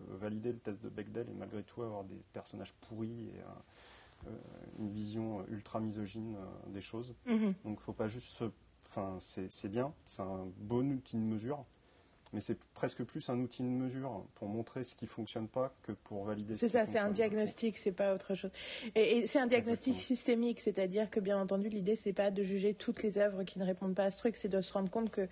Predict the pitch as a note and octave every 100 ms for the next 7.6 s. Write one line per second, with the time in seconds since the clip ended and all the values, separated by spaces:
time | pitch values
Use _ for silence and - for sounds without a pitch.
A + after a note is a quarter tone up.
0 | - - - - - - B3 - A#3+ G#3
1 | G3+ G3+ G3+ G3 - A#3 B3+ A3+ - A3
2 | G3 G3 G3+ G#3 F#3+ F#3+ G3+ G3 F#3 F#3
3 | F#3+ - A#3 A3 - F#3+ G3 F#3+ F#3 F#3
4 | F#3 - A#3+ G#3+ G3 - A3 G#3+ G#3 G#3+
5 | G#3 G3+ G#3 G#3+ G3+ F#3+ G3+ G3 F#3 G#3
6 | G#3+ G3+ F#3+ G3+ F#3+ A3 G3+ F#3+ F#3 F#3
7 | F#3+ F3+ F3+ F3+ G#3 G#3+